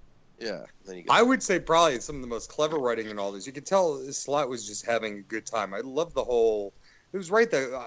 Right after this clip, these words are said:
Speaker 2: outset of the story, like, the whole just, the, the one guard gets his arm cut off and they just keep doing bad hand puns.
Speaker 1: They did, <laughs> yeah. They, yeah, that
Speaker 2: All,
Speaker 1: whole,
Speaker 2: all
Speaker 1: yeah, that
Speaker 2: through
Speaker 1: was
Speaker 2: the
Speaker 1: a couple
Speaker 2: rest of the story.
Speaker 1: Yeah, that was, like, a couple issues ago. Yeah, that was great.
Speaker 2: Oh,
Speaker 1: Um,
Speaker 2: yeah.
Speaker 1: and, uh, I like it that,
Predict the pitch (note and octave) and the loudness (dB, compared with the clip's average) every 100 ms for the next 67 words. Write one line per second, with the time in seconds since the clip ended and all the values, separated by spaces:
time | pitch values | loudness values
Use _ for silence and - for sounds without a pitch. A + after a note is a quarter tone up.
0 | - C#3+ C#3 - A#2 G#2 G2 C3+ A#2 G#2 | -6 -2 0 0 -2 -2 -6 0 0 0
1 | G2 G2+ - B2 C3 A#2+ A#2 - A#2 G#2+ | -2 -4 -4 -2 -4 -4 -12 -8 -6 -6
2 | B2 A#2 A2+ B2+ C#3 B2 A2 - A2+ A#2+ | -4 -4 -2 -4 -4 -6 -8 0 2 2
3 | A#2+ A#2 G2+ G2 G2 A2 - A#2 A2+ A#2 | -2 -6 -6 -6 -6 -4 -2 2 4 2
4 | A#2 G#2 F#2+ G2+ - - A2+ G2+ A2+ G2+ | 0 -4 -6 -6 -8 -8 -10 -2 -2 0
5 | G2 F#2+ G2 G#2 G#2+ G2+ G#2 G2 - A#2+ | 0 4 4 4 0 -2 -4 -6 0 2
6 | A#2 A#2 A#2 - C3+ C#3 C3 C3+ D#3 C3 | 2 -2 -2 0 4 6 6 6 6 6
7 | C3 B2+ A#2+ - B2+ A#2 C3+ A#2+ A#2+ - | 6 4 4 4 4 8 8 8 2 2
8 | - A#2 B2+ D#3+ D3 C#3 B2+ C3+ A#2 - | 2 2 4 6 6 6 4 4 0 -2
9 | D3+ - - A#2+ G#2+ C3 - A2+ G#2+ - | -2 -4 -2 -4 -2 -4 -4 -6 -6 -6
10 | B2+ C3+ B2+ B2 A2+ B2 A2 A2+ A2 G2 | -4 -4 -4 -6 -6 -10 -8 -10 -10 -12
11 | F#2+ F#2+ F#2 G#2+ G2+ G#2 G2+ - D#2+ C#2 | -10 -8 -4 -2 0 -2 -4 -6 -6 -4
12 | A2 A2 G#2+ G#2 G#2 - _ _ C#3 B2+ | -4 0 0 0 -2 -10 _ _ -2 0
13 | B2+ A#2+ A#2 A#2 A2 A2+ - _ _ _ | 2 2 2 2 2 -2 -8 _ _ _
14 | _ D3+ D3+ D#3+ E3 F3 - E3+ D#3 | _ 0 4 4 4 0 2 4 4